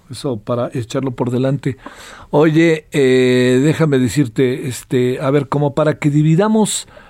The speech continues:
en varias, como en tres, cuatro variables la conversación. Lo primero es, eh, yo decía al inicio de la emisión,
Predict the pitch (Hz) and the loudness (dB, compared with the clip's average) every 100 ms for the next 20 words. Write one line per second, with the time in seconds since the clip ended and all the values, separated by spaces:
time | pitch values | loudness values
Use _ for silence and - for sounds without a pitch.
0 | - - 123 123 123 120 160 139 131 123 | -12 -2 0 2 0 0 0 0 -2 -4
1 | - - - - 127 120 117 110 - 139 | -10 -14 -14 -8 -8 -6 -10 -8 -2 -2
2 | 120 - 139 135 120 113 120 123 120 120 | -2 -2 -2 -2 -2 -2 -2 0 0 -2
3 | 101 127 110 110 - - 127 120 131 113 | -8 -10 -10 -12 -10 -6 -4 -2 -4 -2
4 | 131 143 135 127 151 165 170 160 - - | -4 -2 -4 0 2 2 2 0 -4 -18
5 | - - 160 165 - - - - 131 131 | -20 -8 -2 0 0 -6 -8 -4 0 0
6 | 120 - _ - - - - 156 190 190 | -2 -8 _ -20 -20 -20 -6 0 0 2
7 | 175 170 156 151 - 143 139 135 - 143 | 2 2 2 2 0 0 0 -2 -2 -4
8 | 135 | -6